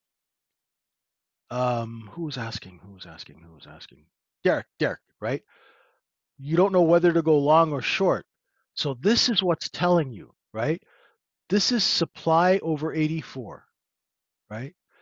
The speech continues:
As that supply leaks lower, you don't wanna really short it until you know that that supply is gonna break loose and the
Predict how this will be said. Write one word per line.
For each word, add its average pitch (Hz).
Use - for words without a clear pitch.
As 208
that 220
supply 185
leaks 160
lower, 156
you 247
don't 311
wanna 247
really 202
short 202
it 123
until 208
you 180
know 185
that 160
that 151
supply -
is 147
gonna 139
break 135
loose 160
and 156
the 139